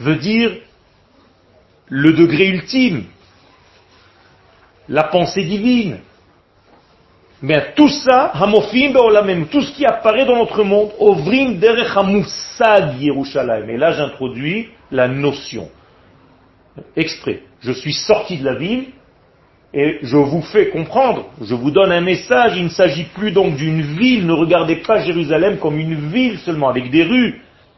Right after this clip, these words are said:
et des maisons, et des quartiers. Adressez-vous à Jérusalem comme une notion.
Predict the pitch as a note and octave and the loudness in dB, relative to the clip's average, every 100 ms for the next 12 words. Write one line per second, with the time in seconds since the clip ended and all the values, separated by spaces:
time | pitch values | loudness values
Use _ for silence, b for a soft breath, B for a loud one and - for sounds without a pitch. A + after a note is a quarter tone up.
0 | _ _ _ _ _ _ _ A#2+ C3+ E3+ | _ _ _ _ _ _ _ -4 0 2
1 | G3 B3+ B3+ F#3+ - _ - B2 G3 F#3 | 2 4 4 2 -4 _ -8 -4 -4 -4
2 | - B3+ B3+ F#3+ - _ _ _ - _ | -2 0 0 -2 -10 _ _ _ -20 _
3 | _ _ _ _ _ _ _ - _ _ | _ _ _ _ _ _ _ -20 _ _
4 | _ _ - F#3+ D#3 E3+ G#3 - G3 D#3 | _ _ 0 2 2 4 2 2 0 2
5 | B3 C#4+ A3+ C#3+ F#3 F#3 E3 E3+ F3 A#3 | 4 4 4 2 0 0 0 2 4 4
6 | B3+ F#3+ - - F#3 F#3 F3 G3 C4+ - | 2 -2 -6 0 2 4 2 2 2 0
7 | - F#3+ D#3 | -4 0 0